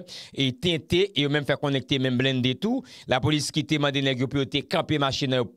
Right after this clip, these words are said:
yo pas décidé camper, yo te allé, la police qui arrivé tirer sur machine, non. Et la police, côté que y a plusieurs, alors quatre nèg qui étaient dans la machine, ça yo, yo arrivé perdre la vie, et la police qui finit par rejoindre en dans machine, ça,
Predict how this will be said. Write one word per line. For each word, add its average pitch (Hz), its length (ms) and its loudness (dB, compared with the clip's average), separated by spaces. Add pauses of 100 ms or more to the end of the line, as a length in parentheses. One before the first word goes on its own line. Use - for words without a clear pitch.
yo 135 140 -2
pas 175 180 -2
décidé 143 460 -2
camper, 147 540 0 (240)
yo 123 340 2
te 175 140 -2
allé, 147 480 2
la 131 160 0
police 135 240 -2
qui - 80 -4
arrivé 135 360 0
tirer 160 360 -2
sur 139 160 -4
machine, 131 340 -2
non. 151 220 0 (360)
Et 131 380 2
la 135 100 0
police, 147 300 -2
côté 143 240 -2
que 139 100 -2
y 131 120 -2
a 131 40 0
plusieurs, 127 600 -2
alors 117 240 0
quatre - 200 -2
nèg 147 140 -2
qui - 80 -14
étaient 139 80 -2
dans 131 60 0
la 131 60 0
machine, 127 220 -4
ça 120 200 0
yo, 170 200 0 (240)
yo 135 120 -2
arrivé 143 200 0
perdre 123 220 -2
la 123 140 2
vie, 117 200 0
et 131 100 0
la 127 100 2
police 131 240 -2
qui 139 120 -6
finit 139 220 -4
par 123 260 0
rejoindre 131 520 0
en 135 80 0
dans 127 160 0
machine, 117 260 -2
ça, 147 300 0